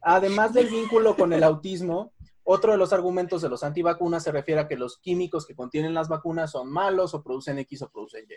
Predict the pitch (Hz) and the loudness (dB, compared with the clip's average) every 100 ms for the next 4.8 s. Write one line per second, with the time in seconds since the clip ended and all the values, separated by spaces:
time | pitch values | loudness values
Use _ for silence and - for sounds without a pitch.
0 | - 131 190 214 _ _ _ 196 214 214 | -20 -14 -14 -14 _ _ _ 0 2 4
1 | 202 202 190 170 185 - 156 139 120 - | 2 0 -2 -6 -8 -2 -2 0 -6 -6
2 | 175 294 - _ - - _ _ _ - | -4 -4 -8 _ -20 -20 _ _ _ -20
3 | - - 123 120 110 117 113 110 120 110 | -20 -14 -12 -12 -8 -8 -8 -8 -10 -8
4 | 110 113 110 - 120 113 123 | -10 -12 -16 -12 -10 -8 -10